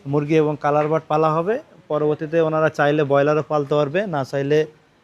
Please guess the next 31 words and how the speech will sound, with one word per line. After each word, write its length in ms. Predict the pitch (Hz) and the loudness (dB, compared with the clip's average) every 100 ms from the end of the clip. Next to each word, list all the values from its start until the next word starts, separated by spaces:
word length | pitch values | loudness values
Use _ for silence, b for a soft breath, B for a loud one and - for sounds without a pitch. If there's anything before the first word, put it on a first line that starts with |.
| _ _ | _ _
আহ, 420 | 127 127 123 127 | -6 -4 -2 -2
সোনালী 360 | 120 139 143 143 | -2 -2 0 2
কালার 220 | 143 143 | 2 2
বার্ড 180 | 143 143 | 0 -4
পালতে 260 | 151 147 151 | -2 -2 0
পারবে। 240 | 147 165 | 0 -2
তো 120 | 160 | 0
আপনারা 280 | 143 - 151 | -2 -2 -2
যারা 240 | 139 143 147 | 0 2 2
এই 80 | |
ধরনের 300 | 135 143 156 | 0 -2 -4
খাঁচাগুলো 480 | 143 139 - 139 147 | -6 -8 -6 -4 -4
করতে 340 | 147 139 - 131 | -6 -10 -8 -6
চান, 240 | 143 180 - b b b b - | -4 -6 -10 b b b b -6
অবশ্যই 340 | 123 131 - | -2 0 0
আমাদের 340 | 143 135 143 139 | 0 2 0 -4
স্ক্রিনে 260 | - 151 | -6 -4
দেওয়া 180 | 143 143 | 0 2
নাম্বারে 360 | 135 135 147 135 | 0 -2 -2 0
যোগাযোগ 300 | 135 131 123 | 0 -2 -4
করবেন। 300 | 143 151 175 | -8 -6 -4
এইখানে 340 | 143 - 143 | -6 -6 -4
আমরা 460 | 143 135 135 143 147 _ _ _ _ _ - | -2 -2 2 2 0 _ _ _ _ _ -8
প্রায় 320 | 131 131 139 | -2 0 0
ছয় 260 | 139 - 147 | -4 0 2
হাজার 200 | 151 156 | 2 0
পাঁচশো 380 | 151 151 - 165 | 0 0 -2 -4
মুরগির 260 | 160 156 | -4 -6
খাঁচা 260 | - 135 143 | -6 -6 -4
তৈরি 240 | 147 139 | -4 -4
করেছি। 400 | 139 143 - 196 | -4 -6 -6 -8